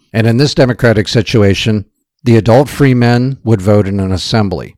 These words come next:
They also would choose officials every year, and they had a board of ten generals who were elected.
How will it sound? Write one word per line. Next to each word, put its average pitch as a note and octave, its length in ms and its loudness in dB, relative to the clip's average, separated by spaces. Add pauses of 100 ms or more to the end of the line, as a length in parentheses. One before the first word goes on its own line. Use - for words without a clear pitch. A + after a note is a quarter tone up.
They A#2+ 140 2
also C3 540 2
would A2+ 180 0
choose A2+ 280 2
officials G#2 720 -2
every G2+ 320 -2
year, A2 460 0
and A2 180 -2
they A#2 120 2
had A2 160 2
a G#2+ 80 2
board A#2 280 2
of - 140 -4
ten B2+ 300 2
generals G#2 600 -2
who G#2+ 100 2
were F#2+ 120 2
elected. F#2+ 560 -2